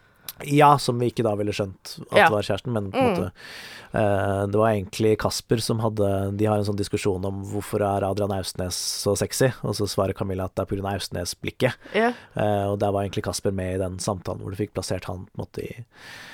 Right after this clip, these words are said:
Speaker 2: Mhm.
Speaker 1: eh, kontekst av et veldig sånn hetero-festsamtale, og blitt litt bedre kjent med de der og sånn.
Speaker 2: Mhm.
Speaker 1: Eh, så det er, eh, noe jeg absolutt gjerne skulle,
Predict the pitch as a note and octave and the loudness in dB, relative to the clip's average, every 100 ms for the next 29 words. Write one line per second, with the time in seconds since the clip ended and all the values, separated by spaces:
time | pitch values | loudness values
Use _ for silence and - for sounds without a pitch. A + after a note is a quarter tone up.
0 | - B3 E3 - - - G2 - G2 G#2 | -4 -2 -2 0 -2 0 -2 -4 -2 -2
1 | G2 F2+ F2+ G2 G2 - - _ - A#2 | 0 0 -2 -4 -8 -14 -20 _ -6 -4
2 | F#2+ - G2 F#2+ F#2+ F#2+ F#2 F#2+ - - | -2 -2 0 2 0 -2 -2 -4 -4 -4
3 | G2 F#2+ F#2+ F#2+ G2 G2 G2+ G#2 - B2 | -2 0 -2 -4 -4 -4 -6 -8 -2 0
4 | B2+ B2 A#2+ A2+ A#2 - A2+ A2 A2 G#2+ | 2 2 4 4 0 -2 -2 0 0 0
5 | G#2 G#2 - D#3+ - D3 C3+ - B2 B2 | -2 -2 -6 -10 -6 0 2 2 2 0
6 | A#2+ A#2+ A#2+ B2 - - - - - - | -2 -4 -6 -10 -12 -14 -14 -14 -16 -18
7 | - - - - - E3 D3+ D#3 D#3 D#3 | -20 -20 -20 -18 2 8 10 10 10 8
8 | D3+ D3+ D3 C#3+ C3 - C#3 C3 A2 - | 6 6 6 6 4 4 2 4 2 -2
9 | A2 | -4